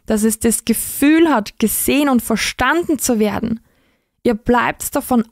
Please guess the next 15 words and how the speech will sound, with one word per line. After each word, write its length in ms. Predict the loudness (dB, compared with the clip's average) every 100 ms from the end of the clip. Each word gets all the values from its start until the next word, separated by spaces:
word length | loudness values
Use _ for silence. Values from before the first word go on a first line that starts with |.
| -2
Anfang 520 | 0 0 0 -2 -2
an 340 | 0 2 0 -6 _ _ 0
in 140 | 2
Verbindung 760 | 2 -2 0 4 6 6 4 0 -6 0
und 180 | 2
in 140 | 4 2
Kontakt. 680 | 2 0 0 -4 -12 -20 -20 _ _ _ _ _ -2
Und 280 | 0 0
das 300 | 0 0 -2
kann 240 | -2 2 2
schon 200 | 0 -2
so 840 | -2 -8 -2 2 4 6 4 2
viel 480 | -2 -6 2 2 2
Konfliktpotenzial 1200 | -2 -2 -2 2 0 2 -2 0 2 2 0 0
runternehmen. 800 | 2 2 4 2 2 0 -4 -8